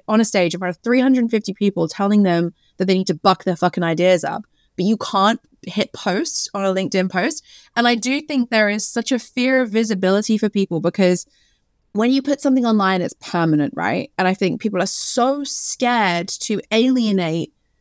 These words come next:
people and be kind of, like, pushed out of the tribe that they are then therefore too scared to be themselves. And actually what they're completely misunderstanding is the value of you as a human being is in who you are. It's not in what you do. Like,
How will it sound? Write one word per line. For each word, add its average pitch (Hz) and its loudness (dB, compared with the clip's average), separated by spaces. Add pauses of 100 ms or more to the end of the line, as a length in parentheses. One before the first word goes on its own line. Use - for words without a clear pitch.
(280)
people 175 -2
and 180 -2 (340)
be 233 0
kind 220 0
of, 208 0
like, 175 -2
pushed - -2
out 208 2
of 190 -4
the 185 -6
tribe 180 0
that - -4
they 196 2
are 185 0
then 190 0
therefore 202 0
too - -2
scared 190 2
to 180 -8
be 190 -2
themselves. 180 -2
And 202 2
actually 208 -2
what 220 0
they're 208 2
completely 220 0
misunderstanding 196 0
is 180 0 (560)
the 208 0
value 233 2
of 185 -6
you 233 0
as 196 -2
a 196 -2
human 185 -4
being 208 2
is 180 -6
in 190 0
who 196 -4
you 175 -2
are. 175 2
It's 202 -6
not 214 0
in 185 -2
what 175 -2
you 170 -4
do. 143 -2
Like, - 2